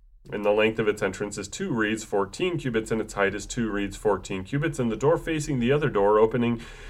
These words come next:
into the block of houses has the same dimensions as the outer door. On the left of this entrance he showed me a round staircase. Its length is of the same dimension as its width, two reeds by two, fourteen cubits.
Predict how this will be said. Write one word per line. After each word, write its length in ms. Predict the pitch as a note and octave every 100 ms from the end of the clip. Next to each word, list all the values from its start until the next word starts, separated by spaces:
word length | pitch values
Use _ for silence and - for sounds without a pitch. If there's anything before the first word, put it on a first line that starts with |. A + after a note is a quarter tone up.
| - C3
into 300 | A3+ A3 G3
the 80 | E3
block 300 | C3+ C#3 D#3
of 80 | C#3+
houses 400 | A#2+ A2+ C3 A#2+
has 180 | A#2+ A2+
the 100 | A2+
same 260 | C3+ C3+
dimensions 580 | C#3+ A#2 A2 - A2+ A2+
as 240 | G#2+ G#2
the 180 | G#2+ A2
outer 280 | G2+ F#2 F#2+
door. 380 | A2+ C#3 A2+ - - - - -
On 120 | G#2+
the 60 |
left 280 | A2+ D3 C#3+
of 80 | A#2
this 180 | A2+ A2
entrance 360 | G2 B2 C3
he 80 | A#2+
showed 280 | A2+ A#2+ A2+
me 220 | B2 A#2
a 100 | G#2
round 300 | G2+ B2+ D#3
staircase. 720 | - C#3 E3+ E3 F2+ C#2+ - - - -
Its 200 | A#2 A2+
length 300 | A#2 B2 A#2+
is 160 | B2 G#2+
of 140 | F#2+
the 80 | F#2+
same 280 | - G#2 G2
dimension 460 | F#2+ F2+ F#2 G2
as 160 | F#2 F#2
its 180 | G#2+ -
width, 260 | F3+ -
two 200 | - A2+
reeds 300 | G2 G2+ A2+
by 200 | G#2+ G2+
two, 280 | A2+ G#2 G#2+
fourteen 540 | A2 G2 F#2 - G2 G2
cubits. 480 | A#2+ G#2+ D#2 -